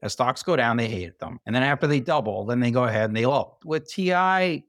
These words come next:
for me, it's fantastic that I can buy it up three percent last year with the stocks up sixty-five, when a lot of the other names in the stocks, I go, "Well,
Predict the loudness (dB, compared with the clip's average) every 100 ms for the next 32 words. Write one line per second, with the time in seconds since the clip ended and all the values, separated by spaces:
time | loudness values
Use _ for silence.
0 | _ 0 4 4 2 0 -6 _ -2 -2
1 | 0 -2 0 0 0 0 -2 -2 -2 0
2 | 0 0 -2 0 0 2 2 0 -4 -2
3 | -2 0 -2 -2 -4 -4 -2 0 0 0
4 | -2 -2 -2 -2 0 0 0 -4 -4 -6
5 | -6 -6 -4 0 2 0 0 -4 -2 0
6 | 0 0 0 2 0 -2 -4 -6 -2 0
7 | 0 -2 -2 0 0 0 -2